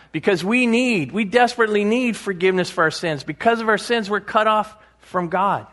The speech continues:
And then Paul goes on to say, "In that case, all who have died believing in Christ are lost."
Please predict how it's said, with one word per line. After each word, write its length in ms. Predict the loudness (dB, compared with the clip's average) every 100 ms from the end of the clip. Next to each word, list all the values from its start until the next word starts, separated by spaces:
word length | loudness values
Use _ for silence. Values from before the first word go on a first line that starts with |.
| _ _ _ _ _ _ _ _ _
And 80 | -6
then 80 | -4
Paul 240 | 2 2
goes 180 | 2 0
on 100 | 0
to 40 | 0
say, 360 | 0 0 -2 -10 _ _ _ _ _ _ _
"In 160 | -4 2
that 220 | 2 2
case, 340 | 0 0 0 -4
all 300 | 2 6 6
who 80 | 6
have 160 | 2 4
died 320 | 4 4 4
believing 400 | 0 -2 -2 -2
in 100 | -2
Christ 480 | 0 4 4 2 0
are 240 | 2 4
lost." 560 | 6 6 6 2 -6